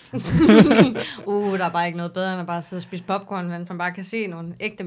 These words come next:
Speaker 1: mennesker,
Speaker 2: det er
Speaker 1: der
Speaker 2: æg-,
Speaker 1: bare får
Speaker 2: det
Speaker 1: knust deres hjerte.
Speaker 2: Og det er ægte, jamen, det er rigtigt, det er ægte
Speaker 1: <laughs>
Speaker 2: følelser, men det sjove er, at det ofte er sådan programmer,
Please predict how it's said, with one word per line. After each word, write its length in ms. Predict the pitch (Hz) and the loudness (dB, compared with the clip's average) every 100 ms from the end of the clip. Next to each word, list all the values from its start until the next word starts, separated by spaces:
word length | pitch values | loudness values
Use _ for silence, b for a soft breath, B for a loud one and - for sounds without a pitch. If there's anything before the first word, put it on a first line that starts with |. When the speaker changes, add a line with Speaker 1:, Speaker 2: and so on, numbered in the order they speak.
| 175 | -4
Speaker 1:
mennesker, 240 | 208 220 | -4 -4
Speaker 2:
det 60 | - | -4
er 40 | |
Speaker 1:
der 80 | - | -2
Speaker 2:
æg-, 40 | 175 | -2
Speaker 1:
bare 440 | 175 180 170 165 175 - - | -2 -6 -8 -12 -16 -16 -10
får 80 | |
Speaker 2:
det 80 | 208 | -8
Speaker 1:
knust 380 | 254 262 233 - | -6 -6 -8 -8
deres 200 | 185 - | -10 -8
hjerte. 400 | 180 185 190 214 160 | -8 -8 -8 -10 -6
Speaker 2:
Og 140 | 165 | -4
det 80 | 185 | -4
er 40 | - | -2
ægte, 260 | 220 - - 202 | -2 -2 -2 4
jamen, 140 | 208 | 6
det 100 | 214 | 6
er 40 | 233 | 6
rigtigt, 260 | 311 170 | 4 4
det 80 | 381 | 4
er 60 | 320 | 4
ægte 240 | - 240 - | 4 2 2
Speaker 1:
<laughs> 40 | |
Speaker 2:
følelser, 340 | 233 277 - 175 - | 0 0 2 2 2
men 160 | 185 170 | -2 -2
det 180 | 175 | -4
sjove 280 | - 208 220 | 0 2 2
er, 140 | 175 170 | 2 -2
at 100 | - | -4
det 80 | 156 | -4
ofte 260 | - 185 151 | -4 -2 -2
er 20 | |
sådan 180 | 180 170 | -2 -2
programmer, 560 | 156 - 156 180 120 | -4 -10 -6 -4 -4